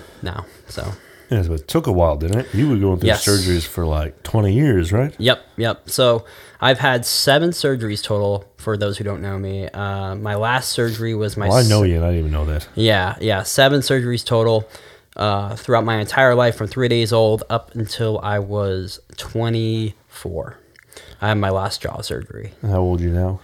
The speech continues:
Speaker 1: I am twenty-six now, so that was about two years ago. Two years removed. Um, so seven surgeries total. Uh,
Speaker 2: Any, any more on the horizon?
Speaker 1: So, um, there are talks right now to get a nose, uh,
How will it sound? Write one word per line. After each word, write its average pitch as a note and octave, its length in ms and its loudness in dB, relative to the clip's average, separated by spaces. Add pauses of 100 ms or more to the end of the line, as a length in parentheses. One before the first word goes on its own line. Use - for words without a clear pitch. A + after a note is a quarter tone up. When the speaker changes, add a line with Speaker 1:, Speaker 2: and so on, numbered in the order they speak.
(300)
Speaker 1:
I G#2+ 80 0
am G#2 120 0
twenty-six G2+ 500 -4
now, F2+ 200 -4
so G#2 120 -8
that G#2+ 60 2
was G#2 100 0
about G2+ 200 -2
two - 100 -4
years G2+ 240 -2
ago. A#2 280 0 (840)
Two A#2 140 -4
years A2+ 260 0
removed. A#2+ 520 0 (140)
Um, A#2+ 560 2
so - 160 -2
seven C3+ 420 2
surgeries A#2 460 -2
total. A#2 420 0 (260)
Uh, - 120 -10
Speaker 2:
Any, G#2+ 440 0
any G2+ 200 2
more G2+ 260 4
on F#2+ 140 4
the F#2 80 4
horizon? F#2+ 640 2 (540)
Speaker 1:
So, D3+ 680 8
um, B2+ 320 2
there C#3+ 120 6
are F3 140 8
talks - 560 -2
right A#2 180 2
now A2+ 220 2
to B2+ 160 -6
get G#2+ 380 -2
a F#2+ 340 -4 (160)
nose, A#2+ 800 -2 (160)
uh, B2+ 300 -2